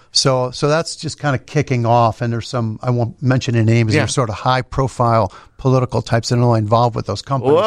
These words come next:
Speaker 2: Whoa.
Speaker 1: that'll, that'll make the depositions fun.
Speaker 2: Yeah, when,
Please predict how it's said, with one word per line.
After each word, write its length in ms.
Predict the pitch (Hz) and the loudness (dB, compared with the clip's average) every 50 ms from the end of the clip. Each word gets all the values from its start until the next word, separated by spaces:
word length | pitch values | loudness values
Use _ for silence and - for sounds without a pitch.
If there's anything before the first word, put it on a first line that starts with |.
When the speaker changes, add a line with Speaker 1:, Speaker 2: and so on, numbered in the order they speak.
| 220 196 160 | 2 2 2
Speaker 2:
Whoa. 20 | |
Speaker 1:
that'll, 280 | 139 139 139 131 120 - - - - - - | 2 0 0 -2 -4 -8 -12 -20 -16 -6 0
that'll 180 | 190 190 185 | 0 0 0
make 160 | 160 156 143 - | 0 -6 -8 -6
the 100 | 139 120 | -4 0
depositions 640 | 117 131 - - 135 107 120 120 - - 120 110 | 0 0 0 0 -2 0 0 -2 -2 -2 -6 -6
fun. 340 | - - 131 123 113 101 98 - - _ _ _ - | -2 0 0 0 0 0 -6 -10 -16 _ _ _ -2
Speaker 2:
Yeah, 160 | 160 220 226 | -2 0 0
when, 220 | 175 156 175 185 | 0 -4 -6 -6